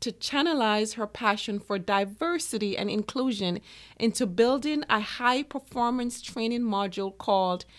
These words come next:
Cultural Proficiency, A Path to Inclusion. She's given talks and training on the subject in Columbus, Indiana,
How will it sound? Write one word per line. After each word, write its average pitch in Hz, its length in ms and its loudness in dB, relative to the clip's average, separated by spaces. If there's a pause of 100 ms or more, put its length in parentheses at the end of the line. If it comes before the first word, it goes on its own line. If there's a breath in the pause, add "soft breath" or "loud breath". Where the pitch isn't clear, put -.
(320 loud breath)
Cultural 285 640 2
Proficiency, 247 1040 -2 (320 soft breath)
A 190 60 2
Path 226 580 0
to - 140 -4
Inclusion. 214 720 -4 (460 soft breath)
She's 269 280 2
given 240 340 2
talks 277 560 2
and 254 140 2
training 233 560 2
on 196 140 0
the 190 60 -4
subject 269 580 0
in 233 120 -2
Columbus, 220 500 0
Indiana, 185 680 -2